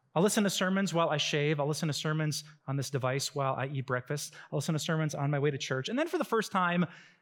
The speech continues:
since I've woken up, I will put this phone in a drawer and open another screen,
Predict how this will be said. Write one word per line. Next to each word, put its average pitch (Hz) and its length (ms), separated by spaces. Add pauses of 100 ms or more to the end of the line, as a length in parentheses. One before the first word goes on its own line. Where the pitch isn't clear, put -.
(400)
since 170 180
I've 165 120
woken 160 260
up, 147 100
I 151 80
will 147 80
put 165 160
this 165 140
phone 135 300
in 139 80
a 143 40
drawer 123 380 (1400)
and 131 100
open 139 200
another 185 240
screen, 117 280